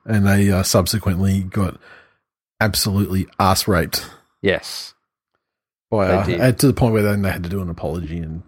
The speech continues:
Speaker 1: you know, blah, blah, blah.
Speaker 2: Uh, nasty.
Speaker 1: Moving on, the Warriors eighteen defeated the Dragons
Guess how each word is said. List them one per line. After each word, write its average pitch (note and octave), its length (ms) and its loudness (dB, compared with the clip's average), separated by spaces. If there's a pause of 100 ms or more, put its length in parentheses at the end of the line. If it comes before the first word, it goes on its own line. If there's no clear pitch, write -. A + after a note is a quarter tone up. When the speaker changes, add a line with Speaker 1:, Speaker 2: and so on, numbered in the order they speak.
Speaker 1:
you D#2 80 -12
know, C#2 80 -12
blah, D#2+ 220 -10
blah, A1+ 100 -8
blah. - 180 -12 (1000)
Speaker 2:
Uh, A#2+ 680 -2
nasty. A2 500 -10
Speaker 1:
Moving D#3+ 340 6
on, C#3 380 4
the B2+ 80 -2
Warriors D#3 380 6
eighteen C3+ 520 2 (200)
defeated B2+ 360 0
the A2 60 -8
Dragons B2 540 2